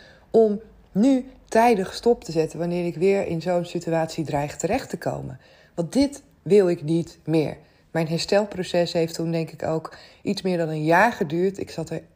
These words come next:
echt doorheen. Ik had echt een goede burn-out. En herstel kan trouwens verschillende jaren duren. Soms is het een half jaar, soms een jaar, soms meer jaren.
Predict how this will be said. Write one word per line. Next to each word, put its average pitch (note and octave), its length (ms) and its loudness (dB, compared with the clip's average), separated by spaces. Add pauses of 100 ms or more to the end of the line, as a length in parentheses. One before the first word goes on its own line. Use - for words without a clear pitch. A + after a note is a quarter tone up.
(140)
echt C4+ 280 2
doorheen. F3 320 -2
Ik E3+ 80 -8
had D#3+ 120 -6
echt E3+ 220 -8
een E3+ 120 -6 (340)
goede A#3+ 240 2
burn-out. F3 500 0
En D#3 240 -6 (200)
herstel F3+ 380 2
kan E3+ 180 -4
trouwens E3 400 0
verschillende E3 640 -4 (280)
jaren E3 460 4
duren. D#3+ 400 2
Soms D#3+ 260 -4
is F3 60 -2
het E3 100 -6
een F3+ 80 -4
half F#3+ 220 4
jaar, F#3 180 -2
soms D#3+ 220 -6
een F3+ 60 -2
jaar, G#3+ 260 2
soms F3+ 260 -6
meer B3 240 2
jaren. G#3+ 440 2